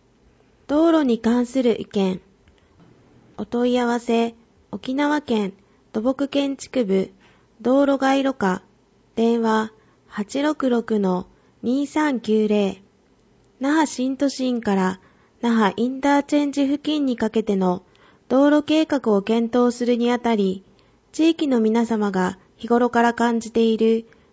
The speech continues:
道路交通や地域の課題などについて意見を募集しています。回答方法、ウェブアンケート。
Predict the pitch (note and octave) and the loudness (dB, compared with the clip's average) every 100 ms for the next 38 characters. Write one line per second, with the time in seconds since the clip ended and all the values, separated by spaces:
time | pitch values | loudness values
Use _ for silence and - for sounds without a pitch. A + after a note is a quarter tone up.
0 | - B3+ C#4+ D4+ D4 D#4+ D#4+ - C4 A#3 | -6 -2 0 0 0 -2 -2 -4 -2 0
1 | F#3 F#3 F#3+ _ _ _ - D#4 D#4 D4 | 0 -4 -8 _ _ _ -8 -6 -6 -4
2 | B3 A3+ G#3 B3 C4+ C#4 C#4+ C4 A3+ - | -4 -2 -2 -2 -2 -4 -4 -4 -4 -2
3 | G#3+ G3+ F3+ F3+ - _ _ - A#3 D#4+ | -4 -2 -4 -6 -10 _ _ -18 -4 -2
4 | D4+ A3+ F#3+ G3 G#3+ G#3+ G#3+ G#3+ G#3+ G3+ | 0 -2 -2 -4 -2 -2 -2 -4 -2 -2
5 | G3+ G3+ - _ _ _ _ _ _ _ | -4 -6 -12 _ _ _ _ _ _ _
6 | _ _ - C#4 C#4 D4 D4 C#4 D4 C#4+ | _ _ -4 -2 0 0 0 2 0 0
7 | - A3 F#3+ F#3 _ _ _ _ _ A3+ | 0 0 0 -4 _ _ _ _ _ -6
8 | A3+ C4+ - C#4+ D4 C#4 B3 A#3+ F#3+ F#3 | -2 -2 -2 -4 -4 -2 -4 -2 -4 -4